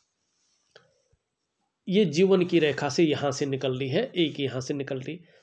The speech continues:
सबसे पहले यहाँ पे थोड़ा ब्रेक हो रही है। इसका मतलब है कि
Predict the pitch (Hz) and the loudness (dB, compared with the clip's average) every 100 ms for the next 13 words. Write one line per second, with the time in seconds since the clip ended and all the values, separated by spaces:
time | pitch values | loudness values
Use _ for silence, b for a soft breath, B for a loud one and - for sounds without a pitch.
0 | b - 277 285 - 247 240 185 185 220 | b -2 0 0 4 4 6 4 6 4
1 | 190 160 175 226 - 247 196 127 160 170 | 4 0 0 -2 2 2 2 2 4 4
2 | - 123 135 131 113 131 113 117 - _ | 2 -2 0 0 -2 -6 -12 -14 -18 _
3 | _ _ _ - - - 175 180 185 170 | _ _ _ -14 -8 -2 0 2 0 -2
4 | 147 196 - _ _ _ _ _ _ b | -4 -6 -8 _ _ _ _ _ _ b
5 | b b b b - 254 | b b b b 0 0